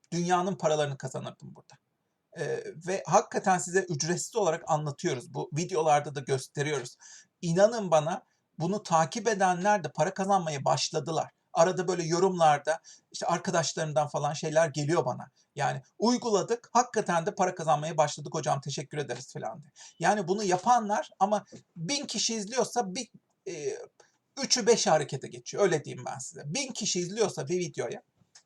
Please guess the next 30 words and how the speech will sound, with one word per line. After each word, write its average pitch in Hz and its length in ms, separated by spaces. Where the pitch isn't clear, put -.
baştan 160 440
sona 156 240
izliyorsa 156 580
bin 175 180
kişi 139 340
diyelim, - 260
harekete 233 480
geçen 202 600
inanın, 202 440
e, 156 140
işte 147 340
binde 202 540
beş 180 320
falan 139 320
yani. - 340
O - 100
kadar 165 360
az 143 240
yani. 123 260
Harekete 175 440
geçip 196 440
aksiyon 190 360
almak 160 400
çok 175 200
önemli 131 360
onun - 140
için. - 240
Yani 170 280
bu 202 200
izlediklerinizi 190 720